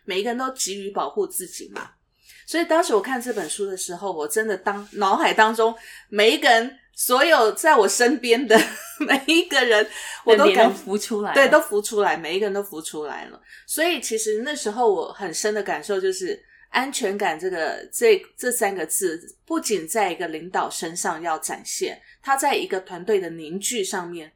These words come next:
Speaker 1: 也是非常重要的。
Speaker 2: 嗯。
Speaker 1: 如果上面，你想想看哦，如果当时你们所遇到的那个主管有给你们极度的安全感，
Speaker 2: 嗯。
Speaker 1: 其实内部的安定力量不会像我那时候刚到公司的时候那么的，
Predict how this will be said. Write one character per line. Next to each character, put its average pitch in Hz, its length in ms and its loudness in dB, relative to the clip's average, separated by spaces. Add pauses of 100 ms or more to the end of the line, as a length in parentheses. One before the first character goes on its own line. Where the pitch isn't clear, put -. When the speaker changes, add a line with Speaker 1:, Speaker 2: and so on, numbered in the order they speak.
Speaker 1:
也 - 140 -6
是 - 160 -4
非 185 160 -6
常 151 180 -14
重 143 240 -12
要 135 140 -16 (120)
的。 - 100 -16
Speaker 2:
嗯。 170 280 -16 (520)
Speaker 1:
如 311 160 -2
果 330 140 4
上 254 300 2
面， 254 460 -6
你 226 80 -12
想 233 180 -2
想 196 80 -4
看 214 220 -2
哦， 185 240 -2
如 262 100 -6
果 247 360 -2
当 226 200 4
时 160 460 -8 (160)
你 190 100 -6
们 185 140 -2
所 185 180 -2
遇 214 140 -4
到 202 180 0
的 165 160 -8
那 190 220 -4
个 165 260 -6 (400)
主 170 200 -4
管 - 260 -6 (400)
有 196 180 2
给 190 280 0
你 233 160 -2
们 160 320 -10 (160)
极 180 240 -6
度 214 200 -2
的 - 80 0
安 165 180 -4
全 135 260 -12
感， - 260 -12 (180)
Speaker 2:
嗯。 175 360 -18 (240)
Speaker 1:
其 240 260 -4
实 214 360 -2
内 269 200 -4
部 240 160 -4
的 202 120 2
安 196 280 -2
定 202 240 -4
力 190 180 0
量 175 360 -4
不 151 100 -12
会 185 240 -4
像 170 320 -6
我 - 100 -14
那 175 140 -12
时 - 160 -10
候 165 140 -12
刚 156 180 -14
到 160 140 -8
公 156 180 -18
司 151 240 -10
的 135 60 -10
时 - 160 -12
候 135 160 -20
那 160 160 -16
么 139 160 -16
的， - 340 -16